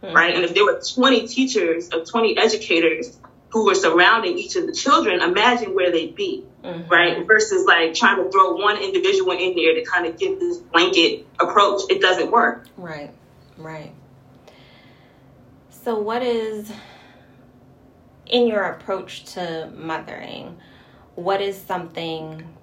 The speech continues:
Speaker 1: that it was really important to you that your child, your Black child, know?
Speaker 2: Um, I, I, I strongly,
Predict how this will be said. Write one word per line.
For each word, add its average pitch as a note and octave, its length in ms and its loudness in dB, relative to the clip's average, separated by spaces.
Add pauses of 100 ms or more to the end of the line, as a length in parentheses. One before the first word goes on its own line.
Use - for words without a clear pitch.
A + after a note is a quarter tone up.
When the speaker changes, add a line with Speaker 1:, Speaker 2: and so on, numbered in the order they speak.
(160)
Speaker 1:
that E3 120 -8
it D#3+ 100 -10
was D#3+ 220 -10
really D#3 460 -10
important C#3+ 640 -14
to - 140 -18
you - 460 -16 (380)
that D3 140 -8
your D3 160 -10
child, - 720 -12 (420)
your D#3+ 160 -6
Black D3+ 380 -8
child, - 640 -12 (300)
know? - 360 -14 (2000)
Speaker 2:
Um, A3 680 -2 (3000)
I, - 460 2
I, A3+ 100 4
I - 40 -2
strongly, C4+ 920 0